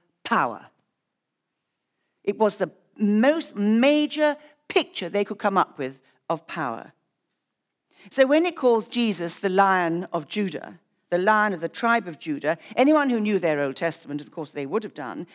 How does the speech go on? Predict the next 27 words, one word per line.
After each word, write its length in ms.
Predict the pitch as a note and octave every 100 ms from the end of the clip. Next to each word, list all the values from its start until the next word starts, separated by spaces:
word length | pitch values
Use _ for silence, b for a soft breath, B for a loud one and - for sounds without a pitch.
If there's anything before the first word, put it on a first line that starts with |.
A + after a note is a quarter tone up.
| G3+
knew 220 | G#3+ C4+ C4
that 120 | B3+
the 60 |
Jewish 420 | F#3+ - B3 A#3+ -
Messiah 480 | F#3 - G#3 F3
was 140 | D#3 D#3+
predicted 560 | - D#3+ C#4+ - D3+
to 80 | -
come 540 | - - G3 B2+ D#3 F#3+ B B
as 200 | G#3+ G3+
a 60 | G3+
conqueror 640 | - C4+ C4 - A#2+ D3 - b
out 240 | F#3 G3 G3+
of 60 |
the 80 | G#3
tribe 320 | - F3+ D3+
of 80 | E3
Judah, 320 | - C#4 C3+
which 140 | D3 -
of 40 |
course 180 | E3+ D3+
is 80 | D3
one 140 | D#3
of 60 | D3+
the 60 |
twelve 280 | D3+ E3 C#3
tribes. 640 | - A#3 - - - -